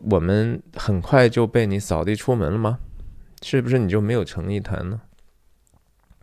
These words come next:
Daniel 说，“你们是想买我的土地，哪一块儿？”然后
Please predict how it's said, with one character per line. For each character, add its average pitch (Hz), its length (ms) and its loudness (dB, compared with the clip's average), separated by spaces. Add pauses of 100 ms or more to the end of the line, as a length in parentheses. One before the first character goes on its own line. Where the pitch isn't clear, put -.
(1000)
Daniel 131 340 4
说 117 180 4
，“你 104 140 2
们 101 180 4
是 131 220 2
想 104 220 2
买 95 220 2
我 90 160 2
的 85 80 0
土 - 220 -8
地， 73 220 -4
哪 82 200 0
一 78 80 0
块 104 220 0
儿？” 53 160 -2
然 80 100 -8
后 67 80 -12